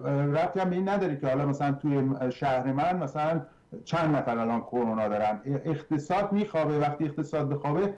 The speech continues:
سیستم م-، م-، مزدیه دیگه. شما زندگی نمیتونی بکنی مگر اینکه مزد بهت بدن و باید بری یه جای نیرو کار بفروشی تا بهت مزد بدن. اینم میخوابه. اون وقت، اه، حالا خر بیار و باقالی بار، باقالی که چه عرض کنم،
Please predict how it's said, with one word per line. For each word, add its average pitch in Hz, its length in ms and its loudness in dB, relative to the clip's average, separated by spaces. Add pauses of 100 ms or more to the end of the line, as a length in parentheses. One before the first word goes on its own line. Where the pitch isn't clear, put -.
(120)
سیستم 147 500 -2
م-، 180 520 4
م-، 135 340 4
مزدیه 170 480 2
دیگه. 123 360 2 (200)
شما 156 400 2
زندگی 143 460 2
نمیتونی 202 400 0
بکنی 196 280 0
مگر 185 240 0
اینکه 190 180 2
مزد 180 360 4
بهت 131 160 2
بدن 113 280 0 (320)
و 127 100 2
باید 151 240 0
بری 185 160 0
یه 190 100 2
جای 185 160 2
نیرو 165 220 0
کار 175 320 0
بفروشی 190 340 0
تا 160 80 0
بهت 180 160 2
مزد 180 300 2
بدن. 117 380 0 (200)
اینم 190 260 2
میخوابه. 170 720 2 (160)
اون 147 120 0
وقت، 190 260 0 (120)
اه، 147 300 -2
حالا 143 460 -2
خر 170 220 0
بیار 180 220 4
و 180 80 4
باقالی 143 520 0
بار، 131 160 2
باقالی 127 360 -2
که 139 80 -10
چه 160 120 -2
عرض 165 200 2
کنم، 117 300 -6